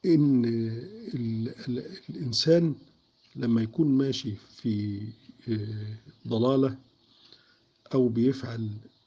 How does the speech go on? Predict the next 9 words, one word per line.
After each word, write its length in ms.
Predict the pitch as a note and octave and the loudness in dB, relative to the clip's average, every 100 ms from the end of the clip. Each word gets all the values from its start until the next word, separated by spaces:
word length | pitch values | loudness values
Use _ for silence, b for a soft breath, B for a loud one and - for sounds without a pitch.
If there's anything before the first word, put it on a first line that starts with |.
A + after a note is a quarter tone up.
| - | -10
آه، 240 | A#2+ A2 A2+ - | -6 -4 -4 0
إثم، 200 | C#3+ - - - _ b b b b _ _ - - | -2 -2 -20 -20 _ b b b b _ _ -14 -6
آه، 440 | A2+ A2+ A2 G#2+ G2+ - - _ _ _ - | -4 -4 -4 -6 -8 -12 -20 _ _ _ 0
ليس 360 | D#3 E3+ E3 E3+ | 6 6 6 2
كافيا، 720 | D#3 - C#3 A#2+ F3 E3 D#3 - - _ _ G3 | 2 0 -4 -4 0 0 0 -6 -16 _ _ -10
آه، 380 | E3 C3 B2 D3 | -8 -6 -4 4
أن 80 | B2+ | 4
يتوب 380 | A#2 C3+ D3+ | 4 2 0
عنه 360 | B2 C#3+ G#2 | 2 0 0